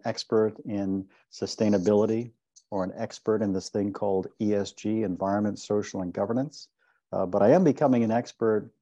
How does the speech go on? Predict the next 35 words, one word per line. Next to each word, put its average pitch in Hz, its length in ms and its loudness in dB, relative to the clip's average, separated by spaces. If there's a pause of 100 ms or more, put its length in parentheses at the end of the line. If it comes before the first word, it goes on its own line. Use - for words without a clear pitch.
(120)
in 104 120 -6
all 113 140 0
the 104 100 -2
business 123 480 -2
opportunities 98 1000 -4
that 98 100 -2
have 92 120 -4
emerged 98 640 0
out 110 200 2
of 87 160 -4
the 92 80 -6
data. 90 400 -6 (460)
And, 95 320 -2
uh, 95 80 2
and 101 180 0
it's 98 80 -4
quite 143 220 4
an 110 60 2
exciting 95 360 -2
field. 92 340 -6 (220)
I 139 60 -6
just 131 180 -10
wish 98 160 -6
I 101 60 -2
had 98 100 -2
another 98 260 0
thirty 110 320 2
years 110 300 2
to, 87 220 -4
to 92 140 -8
di-, 85 260 0
really 107 260 0
dig 85 280 -4
into 82 260 -14
it. - 320 -16